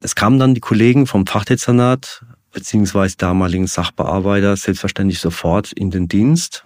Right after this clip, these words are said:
und haben die Vernehmungen durchgeführt. Zusammenfassend gaben die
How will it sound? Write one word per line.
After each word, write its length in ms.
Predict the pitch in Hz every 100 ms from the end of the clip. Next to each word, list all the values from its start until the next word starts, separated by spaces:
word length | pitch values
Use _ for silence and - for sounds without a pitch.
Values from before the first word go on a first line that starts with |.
| -
und 360 | 92 101 98 -
haben 320 | 101 82 107
die 80 | 104
Vernehmungen 560 | 101 101 98 98 92
durchgeführt. 840 | - 95 101 - - - 82 78 - _ _ _ _ _ _ -
Zusammenfassend 960 | - 78 120 135 143 135 143 135 - - _ _ _ -
gaben 340 | 80 98 131
die 400 | 123 101 98 92